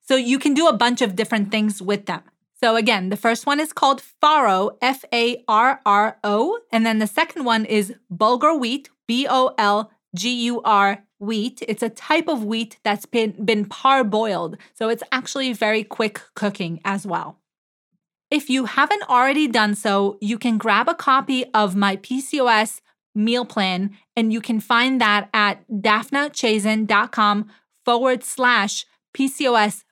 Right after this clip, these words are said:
plan. You can see a bunch of different examples of some of the recipes that I recommend right in that meal plan. So it's a great way to get started without having to search all the recipes and figure out if those are appropriate for you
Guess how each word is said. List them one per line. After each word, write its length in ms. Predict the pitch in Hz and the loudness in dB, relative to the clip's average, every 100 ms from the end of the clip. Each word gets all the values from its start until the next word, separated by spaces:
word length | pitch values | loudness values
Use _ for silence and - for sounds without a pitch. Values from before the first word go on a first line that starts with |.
| _ | _
plan. 580 | - 311 311 196 180 208 - _ _ | -4 0 0 0 -2 -6 -12 _ _
You 140 | 208 226 | -6 -4
can 180 | 247 220 | -2 -4
see 280 | - 277 | -2 -2
a 40 | 262 | 0
bunch 300 | 190 214 233 | 0 0 0
of 160 | 226 | -4
different 300 | 233 226 226 | -2 -2 -2
examples 600 | 208 180 202 208 269 277 - | -2 -2 -2 -2 0 -2 -2
of 200 | 226 185 | -4 -4
some 300 | - 226 240 | -2 -2 -2
of 100 | 220 | -2
the 80 | |
recipes 540 | 190 190 - 233 269 262 | -2 -2 -4 -6 -4 -2
that 160 | 254 | 0
I 100 | 254 | 2
recommend 640 | 254 254 254 262 269 269 277 - _ | 2 0 0 0 0 0 -4 -14 _
right 320 | 190 214 233 | -2 2 2
in 160 | 240 220 | 2 2
that 220 | 202 185 | 2 2
meal 240 | 208 208 190 | 0 -2 -2
plan. 340 | 196 180 175 | -6 -8 -10
So 220 | - 208 | -4 -2
it's 160 | 202 226 | -2 -4
a 40 | |
great 440 | 208 226 233 262 220 | -4 0 0 0 -2
way 260 | 214 226 277 | 0 0 -2
to 120 | 220 | -4
get 240 | 202 202 | -2 -2
started 540 | - 226 214 254 311 - _ | -4 -2 0 2 0 -4 _
without 340 | 220 220 226 226 | -2 2 2 2
having 360 | 220 226 220 | 0 0 0
to 100 | 214 | -2
search 400 | 202 - 254 254 - | -4 -4 -4 -4 -2
all 120 | 233 | 0
the 120 | 233 | 2
recipes 640 | 220 220 233 226 226 226 208 - | 0 -2 -4 -6 -4 -4 -6 -4
and 200 | 202 - | -2 -2
figure 280 | 226 214 | -2 2
out 260 | 208 202 202 | 4 4 2
if 160 | 208 - | -4 -4
those 300 | 202 196 202 | 0 0 0
are 240 | 202 202 - | 2 2 0
appropriate 600 | 196 254 254 - 247 - | -4 -2 -2 2 0 0
for 240 | - 208 | -2 0
you 380 | 190 220 262 - | 2 0 -2 -2